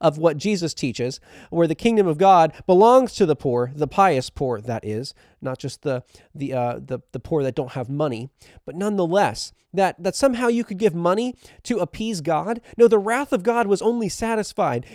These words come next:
in the perfect sacrifice of Jesus on the cross and the application of that to a certain people to atone for their sin. Money cannot do that. Now, the Catholic may say when using this passage that, well, i-, it's, it's only the temporal punishment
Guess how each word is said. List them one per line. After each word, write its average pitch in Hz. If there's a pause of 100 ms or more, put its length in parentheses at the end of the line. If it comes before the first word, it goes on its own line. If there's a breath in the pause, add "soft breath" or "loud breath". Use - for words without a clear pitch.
in 175
the 175
perfect -
sacrifice 180
of 147
Jesus 190
on 180
the 135
cross - (580 soft breath)
and 160
the 180
application 202
of 143
that 147
to 185
a 139
certain 170
people 156 (160 soft breath)
to 175
atone 240
for 180
their 143
sin. 139
Money 208
cannot 143
do 170
that. - (280 loud breath)
Now, 208 (240 loud breath)
the 208
Catholic 262
may 220
say 220
when 180
using 175
this 143
passage 139 (380 loud breath)
that, 190
well, 226
i-, 208
it's, -
it's 208
only 285
the 214
temporal 269
punishment 131